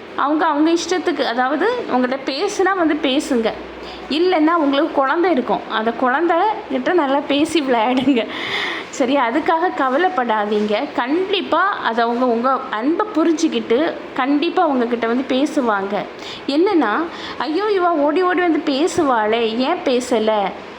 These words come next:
அப்படின்னு சொல்லி நினைச்சு வந்து பேச, பேச வரலாம். Maybe சிலவங்க வந்து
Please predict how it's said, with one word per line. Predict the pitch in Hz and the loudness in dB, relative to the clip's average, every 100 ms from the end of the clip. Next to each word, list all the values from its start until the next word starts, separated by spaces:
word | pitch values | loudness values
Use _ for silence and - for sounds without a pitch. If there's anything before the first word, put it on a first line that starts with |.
| - - | -12 -8
அப்படின்னு | 226 240 302 | -6 -2 -2
சொல்லி | 294 262 220 208 269 381 - - - | 0 0 0 0 0 -2 -6 -8 -2
நினைச்சு | 233 269 - 349 | 0 0 0 0
வந்து | 269 302 | 2 0
பேச, | - 262 294 - 294 262 - - | 0 0 0 0 0 0 -4 -4
பேச | 247 262 254 | -2 0 0
வரலாம். | 220 208 208 220 233 - - - - - - | 0 0 0 0 0 -4 -10 -12 -12 -6 0
Maybe | 277 285 370 320 262 320 - - - - - - - | 2 2 0 0 0 -2 -4 -10 -14 -16 -16 -8 -2
சிலவங்க | 254 262 277 233 | 0 0 0 0
வந்து | 233 | 0